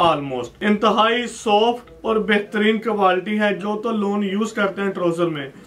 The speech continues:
उनके लिए ये तोहफा ही समझें आप, क्योंकि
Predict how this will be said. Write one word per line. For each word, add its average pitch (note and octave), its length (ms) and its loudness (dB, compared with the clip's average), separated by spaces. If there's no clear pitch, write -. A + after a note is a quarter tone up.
उनके G#3+ 240 0
लिए A3+ 280 0
ये A#3 80 0
तोहफा G3 400 -2
ही G3 160 0
समझें D3 420 -6
आप, A2 240 -6
क्योंकि C#4 260 2